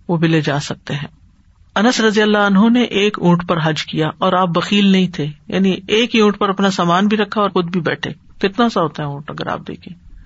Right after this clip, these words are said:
اور انس رضی اللہ عنہ کہتے ہیں کہ رسول اللہ صلی اللہ علیہ وسلم نے بھی ایک اونٹ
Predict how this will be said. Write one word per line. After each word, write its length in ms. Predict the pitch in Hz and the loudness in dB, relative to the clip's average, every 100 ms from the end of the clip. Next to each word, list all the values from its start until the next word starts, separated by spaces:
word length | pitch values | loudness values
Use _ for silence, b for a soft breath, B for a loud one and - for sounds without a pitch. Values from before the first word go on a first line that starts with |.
| b b | b b
اور 200 | - 196 - | -4 -2 0
انس 280 | 208 240 | 0 2
رضی 200 | 233 220 | 2 2
اللہ 120 | 214 214 | 2 4
عنہ 180 | 214 | 2
کہتے 280 | 208 202 196 | 2 0 0
ہیں 80 | 247 | 0
کہ 80 | 254 | 2
رسول 360 | 190 - 247 | 0 2 2
اللہ 240 | 233 220 269 | 4 4 2
صلی 200 | 269 226 | 0 0
اللہ 140 | 214 208 | 2 2
علیہ 180 | 202 | 2
وسلم 340 | 196 196 190 208 | 0 0 2 2
نے 120 | 208 | 2
بھی 200 | 208 254 | 2 0
ایک 240 | - 214 220 | 0 0 2
اونٹ 200 | 196 190 | 2 2